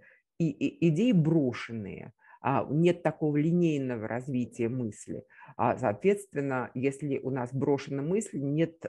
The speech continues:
э, доказательства, то есть аргумент не подтверждён чем-то. И вот эти брошенные мысли, они ведут, м, пос-, поскольку есть такие вот gaps, да, вот как на рисунке вам показ-, по-, показывала я,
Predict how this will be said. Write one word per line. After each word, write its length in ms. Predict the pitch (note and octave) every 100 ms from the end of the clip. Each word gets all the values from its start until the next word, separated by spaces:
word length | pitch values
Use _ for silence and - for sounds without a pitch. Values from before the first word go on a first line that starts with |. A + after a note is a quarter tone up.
| -
э, 200 | C3+ B2
доказательства, 960 | - C#3 D3+ E3 F3 B2+ - E2 - -
то 120 | -
есть 160 | A#2 - - -
аргумент 540 | C#3+ C#3+ D#3+ F#3 E3 -
не 320 | D3 D#3+ E3+
подтверждён 1120 | E3+ C#3+ - C3 C3 C3+ C3+ A#2 D3 A#2+ G2+ _ _ -
чем-то. 480 | D3 A2 - - - - -
И 80 | C#3+
вот 120 | C#3
эти 160 | E3+ D#3
брошенные 460 | E3 F3 F3+ D#3+
мысли, 300 | F3 B3+ -
они 300 | F3+ D#3+ G3 G3
ведут, 580 | A2+ A#2+ C#3 D#3 D#3+ F3 - -
м, 220 | - A2 - A#2+
пос-, 160 | B2+ -
поскольку 420 | D#3 - D#3 -
есть 240 | D3+ D3 G#2+ F#2+
такие 280 | D#3 D3 D3
вот 160 | A2+ C3+
gaps, 420 | A#2+ C#4 F#4+ -
да, 120 | - F3+
вот 140 | F3
как 180 | D3+ -
на 60 |
рисунке 480 | C#3+ C#3+ C#3+ A#2 -
вам 180 | G#2+ G#2+
показ-, 460 | A2+ A#2+ G2 A2+ A2+ G#2+ A2
по-, 80 | -
показывала 640 | - B2+ C3 C3 F#2+ G2
я, 220 | G#2+ C2+